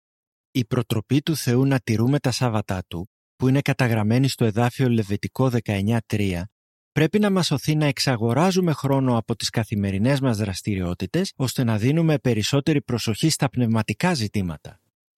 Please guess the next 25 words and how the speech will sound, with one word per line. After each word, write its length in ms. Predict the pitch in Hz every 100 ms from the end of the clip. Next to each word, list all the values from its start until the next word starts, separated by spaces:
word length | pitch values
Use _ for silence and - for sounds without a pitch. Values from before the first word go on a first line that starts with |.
| _ _ _ _ -
Μήπως 440 | 123 160 - 214
διακρίνετε 680 | 196 160 - 139 160 151 139
ότι 200 | 120 120
πρέπει 320 | - 135 151
να 120 | 135
κάνετε 400 | 110 131 139 123
κάποιες 420 | 120 135 - 139 -
προσαρμογές 800 | 127 113 117 107 104 90 113 110
σε 120 | 123
αυτόν 360 | 107 - 135 127
τον 180 | 139
τομέα; 520 | 127 160 208 208 85 - _ _ _ _
Αν 260 | 113 151
ξεχωρίζετε 760 | - 170 143 131 143 151 139 143
τακτικά 520 | 131 - 120 - 139
χρόνο 480 | - 131 151 147 120
για 160 | 113
να 100 | 110
εστιάζετε 640 | 101 - 107 123 143 143
στα 180 | 127 127
πνευματικά 600 | - 110 98 92 - 127
ζητήματα, 680 | 135 127 113 98 90 135 190 - _ _ _
θα 180 | - 139
αναπτύξετε 680 | 120 117 - 165 - 165 156
θερμή, 680 | - 131 101 95 135 202